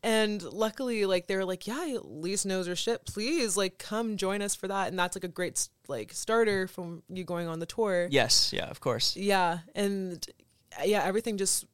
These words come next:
Speaker 1: went off from there.
Speaker 2: Jeez.
Speaker 1: Yeah, it was
Speaker 2: Jeez.
Speaker 1: crazy. Like, my last day of work from, like, my serving job at the time was, um, like, two days before Canada Day.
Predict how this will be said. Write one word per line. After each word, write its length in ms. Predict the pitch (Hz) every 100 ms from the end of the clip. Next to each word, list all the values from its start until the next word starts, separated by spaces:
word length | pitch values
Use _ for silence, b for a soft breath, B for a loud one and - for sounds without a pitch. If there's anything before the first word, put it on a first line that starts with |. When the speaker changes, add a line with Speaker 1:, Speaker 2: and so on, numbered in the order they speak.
| _ _ _ -
Speaker 1:
went 240 | 170 180
off 180 | 156 160
from 160 | 170
there. 380 | 160 156 131 165 - _ _ _
Speaker 2:
Jeez. 560 | - 165 175 147 - - -
Speaker 1:
Yeah, 320 | 202 190 160 170
it 80 | 196
was 140 | 202
Speaker 2:
Jeez. 100 | 117
Speaker 1:
crazy. 460 | - 190 180 170 165 180
Like, 200 | 202 214
my 120 | 202
last 340 | 196 185 202
day 100 | 208
of 180 | 196 156
work 280 | 175 175 -
from, 160 | 190
like, 160 | 180 170
my 140 | 180
serving 400 | 165 196 190 190
job 220 | 180 165 165
at 40 |
the 60 | 156
time 320 | - 156 156
was, 340 | 156 160 160 b b b b b -
um, 540 | 190 185 175 151 73 _
like, 280 | 190 190 -
two 180 | - 214
days 180 | 190
before 320 | - 185 185 175
Canada 420 | - 185 175 156
Day. 380 | 156 147 147 160